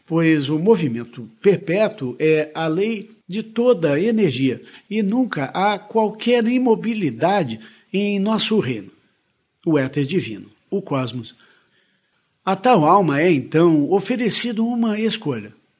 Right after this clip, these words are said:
Ela pode tanto continuar para cima,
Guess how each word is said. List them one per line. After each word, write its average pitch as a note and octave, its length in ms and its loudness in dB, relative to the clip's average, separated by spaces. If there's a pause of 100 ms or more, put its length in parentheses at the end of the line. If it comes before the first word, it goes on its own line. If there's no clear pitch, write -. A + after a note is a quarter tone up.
(520)
Ela A3 220 2
pode F#3 400 0
tanto A#3+ 500 -4 (100)
continuar C3 840 -4
para G3 200 0
cima, F3 440 -2